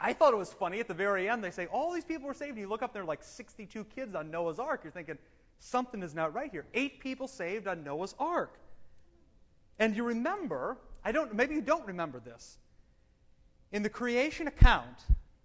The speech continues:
at the ever, at the end of every day, what does the Lord say? "There was evening and there was morning the first day.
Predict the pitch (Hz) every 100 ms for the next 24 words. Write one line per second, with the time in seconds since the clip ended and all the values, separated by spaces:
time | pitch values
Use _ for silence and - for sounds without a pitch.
0 | - - - - - - - - 190 202
1 | - 220 233 240 196 202 190 220 262 175
2 | 185 214 285 233 160 156 170 185 208 208
3 | 185 156 160 160 - 254 135 117 - _
4 | - - 135 165 156 - 170 202 214 247
5 | 254 277 294 - - 185 180 175 175 175
6 | 196 156 123 131 233 - - 123 135 135
7 | 180 - - 135 135 - 277 311 202 123